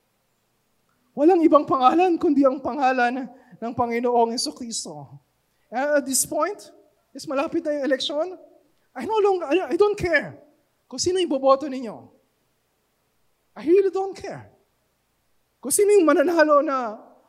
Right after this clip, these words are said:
mga kandidato sa May nine. I'm not saying na it's not important. Mahalaga yun. Nakasalalay dun yung mga mangyayari sa bansa natin. But sometimes we forget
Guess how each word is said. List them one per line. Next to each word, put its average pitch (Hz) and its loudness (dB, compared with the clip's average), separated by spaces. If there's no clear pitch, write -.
mga 262 -2
kandidato 262 -2
sa - -10
May 285 -6
nine. 240 -8
I'm 262 -8
not 359 0
saying 311 -2
na 302 0
it's 233 -4
not 370 0
important. 285 -8
Mahalaga 320 -6
yun. 330 -2
Nakasalalay 320 4
dun 320 4
yung 320 0
mga 294 4
mangyayari 285 6
sa 247 -4
bansa 277 -2
natin. 240 -12
But - -16
sometimes 339 -6
we 302 2
forget 285 -6